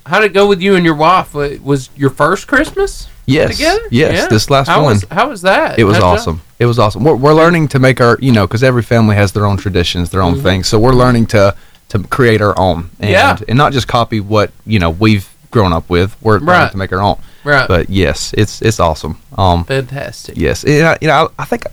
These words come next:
Speaker 2: what I love about it the most is around this time of the year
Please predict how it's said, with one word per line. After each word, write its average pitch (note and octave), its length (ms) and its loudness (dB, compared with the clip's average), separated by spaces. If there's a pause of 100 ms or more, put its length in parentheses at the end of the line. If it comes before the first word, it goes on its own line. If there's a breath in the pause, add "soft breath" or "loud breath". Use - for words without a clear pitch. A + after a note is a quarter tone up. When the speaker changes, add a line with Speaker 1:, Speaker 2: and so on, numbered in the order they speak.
Speaker 2:
what A2 100 -6
I A2+ 40 2
love B2+ 160 4
about A2+ 220 2
it - 120 -6
the F#2+ 80 -6
most F#2+ 340 0
is F#2 180 -8 (320)
around B2+ 200 2
this A#2 140 0
time A2 200 2
of F#2+ 40 0
the F2 80 0
year F2 360 2